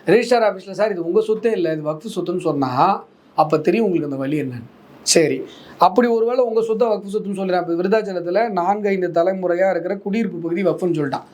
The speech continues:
நீங்க நாளைக்கு போயிட்டு அங்க போய் ரிஜிஸ்டர் ஆபீஸ்ல போய் இது, வீடை விற்க முடியல, எதுவுமே பண்ண முடியல.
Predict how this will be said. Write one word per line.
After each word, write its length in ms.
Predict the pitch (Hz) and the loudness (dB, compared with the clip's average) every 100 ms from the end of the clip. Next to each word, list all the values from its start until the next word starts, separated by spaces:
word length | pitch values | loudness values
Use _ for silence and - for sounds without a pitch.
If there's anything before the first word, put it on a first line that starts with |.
| - - - - - | -20 -20 -18 -2 4
நீங்க 200 | 233 247 | 6 6
நாளைக்கு 340 | 226 220 208 | 2 0 -2
போயிட்டு 300 | 226 240 233 | -2 0 0
அங்க 260 | 202 202 190 | 0 -4 -2
போய் 340 | 214 214 220 | 2 2 2
ரிஜிஸ்டர் 300 | 208 202 196 | 0 0 0
ஆபீஸ்ல 320 | 175 165 170 | 0 -4 -4
போய் 260 | 165 165 170 | -2 0 0
இது, 100 | 180 | -2
வீடை 320 | 208 185 180 | 0 2 2
விற்க 200 | 170 180 | 2 0
முடியல, 240 | 175 180 | 2 2
எதுவுமே 280 | 202 185 202 | 2 2 0
பண்ண 180 | 185 165 | 0 -2
முடியல. 300 | 156 127 | -2 -4